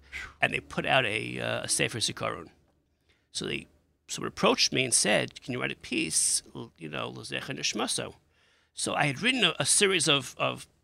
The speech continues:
pieces on the Parsha, on Baal Osra, et cetera, about the Ananei Kavod. So I t-, took what I had tried to put on paper in English, for those Divrei Torah and wrote it up in Hebrew, and it was included in this Sefer. And the difference of s-, of s-,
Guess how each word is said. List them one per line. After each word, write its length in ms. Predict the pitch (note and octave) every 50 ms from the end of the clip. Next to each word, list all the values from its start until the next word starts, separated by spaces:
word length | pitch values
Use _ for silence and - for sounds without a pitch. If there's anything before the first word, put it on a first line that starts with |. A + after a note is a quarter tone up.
| _ _ _ _ _ _ -
pieces 240 | - G#3+ - - E3
on 80 | C#3
the 60 | C3
Parsha, 420 | - - - C#3 C#3+ C#3+ - - A#2+
on 80 | A#2+
Baal 240 | A2+ B2+ C3 C3+ C3+
Osra, 300 | C#3+ D3 - - - C#3 C3+
et 60 | -
cetera, 380 | - - D#3 D#3 - - A#2
about 260 | A#2 - - B2 A#2+ -
the 80 | C3
Ananei 280 | B2+ C3+ C3 B2+ B2+ B2
Kavod. 340 | - A#2+ A2 G2 E2 E2+ - _ _ _ _ _
So 160 | - - F#3
I 120 | D#3+ C#3+ - - _ -
t-, 120 | - - - _ _ _
took 320 | - - - - - - - _ -
what 120 | - D3+ D3
I 80 | C#3+
had 160 | C#3 C3+ C#3 - - _ _ _ _
tried 340 | - - D#3 D3+ E3+ F#3 -
to 100 | - E3+
put 220 | - - - E3 D3
on 120 | C#3 B2+
paper 400 | - - D3+ C#3+ C#3 - C#3 B2+
in 80 | A#2+ A2
English, 480 | D3+ F3+ C3 G2+ F2+ - - - - - - _ _ -
for 100 | B2+ A#2+
those 300 | B2 A#2+ C3 C3+ B2 -
Divrei 360 | - D#3 C3 - C3 B2+ -
Torah 400 | - G#3+ A3 D3+ C#3 C#3 D#3 - - - - - - _ -
and 120 | D3 D3+ F3
wrote 140 | G3+ - -
it 40 |
up 100 | - -
in 80 | - B2+
Hebrew, 380 | - - C3+ B2+ A2+ A2+ B2 B2+
and 100 | C3+ C3
it 40 |
was 120 | C3+ C3 D3
included 440 | C#3 - - - - - D#3+ G#2 C#3+
in 100 | D3 D3
this 120 | C#3 -
Sefer. 420 | - - A2 G#2+ - - A2+ - - _ _ _ _ _ _ _ _ _ _ _ _ _ _ _ _ -
And 380 | D#3 C#3+ C#3 C3+ C3 C3 D3 E3 D#3
the 120 | C#3 B2 - _
difference 500 | - G3 B3 A#3+ - - G#3 G#3 - -
of 120 | D3 B2+ -
s-, 340 | - - - - - - -
of 280 | D#3 D#3+ D3+ C#3+ - -
s-, 220 | D3 - - -